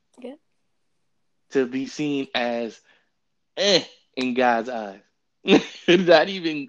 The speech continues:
Speaker 2: okay. You're like, "Okay, this is just so I don't kill you all right now." He also gave the <laughs> six hundred and thirteen articles or instructions within the law, as well as the liturgical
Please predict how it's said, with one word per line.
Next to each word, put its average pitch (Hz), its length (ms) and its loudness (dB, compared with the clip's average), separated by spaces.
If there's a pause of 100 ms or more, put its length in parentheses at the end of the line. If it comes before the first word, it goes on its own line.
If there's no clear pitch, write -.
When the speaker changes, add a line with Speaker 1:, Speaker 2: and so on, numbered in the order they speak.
Speaker 2:
okay. 139 500 -6 (1080)
You're 131 80 -4
like, 131 200 0
"Okay, 131 340 -2
this 147 160 -4
is 151 40 -18
just 143 160 -6
so 131 100 -4
I 123 120 -4
don't 127 280 -8 (160)
kill 147 320 0
you 123 220 -6
all 113 160 -6
right 113 220 -10
now." 104 180 -16 (920)
He 139 140 -2
also 151 300 0
gave 151 320 -2
the 139 100 -4
<laughs> - 120 -4
six 160 160 0
hundred 151 380 -4
and 139 140 -8
thirteen 135 360 -6
articles 127 600 -8
or 127 120 -10
instructions 120 680 -12 (320)
within 131 340 -6
the 151 100 -6
law, 127 280 -4
as 117 260 -10
well 135 340 -4
as 123 320 -8
the 120 100 -12
liturgical 160 680 -10